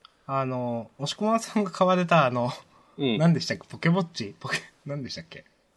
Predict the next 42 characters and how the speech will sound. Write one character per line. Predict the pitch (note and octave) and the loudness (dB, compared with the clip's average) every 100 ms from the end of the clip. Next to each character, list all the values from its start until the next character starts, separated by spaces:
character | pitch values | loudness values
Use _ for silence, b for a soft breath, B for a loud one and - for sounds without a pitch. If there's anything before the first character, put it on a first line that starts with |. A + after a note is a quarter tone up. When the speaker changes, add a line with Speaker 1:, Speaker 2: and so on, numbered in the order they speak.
| _ _ - | _ _ -4
Speaker 2:
ポ | D3 | 2
ケ | C3+ | 4
モ | C3 | 6
ン | B2+ C3+ | 4 4
ゴ | C3+ B2 | 4 4
ー | |
プ | A#2+ | 6
ラ | A#2 | 2
ス？ | F2+ D#2+ F#2 - | 2 -2 -6 -4
Speaker 1:
あ | B2 A2 G2+ - | -2 0 -2 -8
あ。 | b b | b b
Speaker 2:
う | C3+ | -6
ん。 | G#2 | -2
Speaker 1:
あ | C#3 | 0
れ | E3 G#3 | 2 2
も | A3+ | 0
含 | A#3+ - | -2 -2
め | G#3+ | -2
て | E3 | -2
ち | - | -4
ょ | |
っ | D3+ | -6
と | A#2+ | -6
お | A#2 | -4
話 | C#3+ D3 D#3+ | -2 0 -2
を | |
聞 | D#3 | -2
き | - D3+ | -6 -2
た | D#3+ C#3 | 0 2
い | |
な | A2+ | 0
と | - | -4
実 | F#2 F#2+ G#2+ | -10 -8 -8
は | |
思 | F#2+ G#2 | -6 -10
っ | |
て | - | -12
た | D#2+ | -18
ん | D2+ | -18
で | E2 | -20
す | |
よ。 | - | -20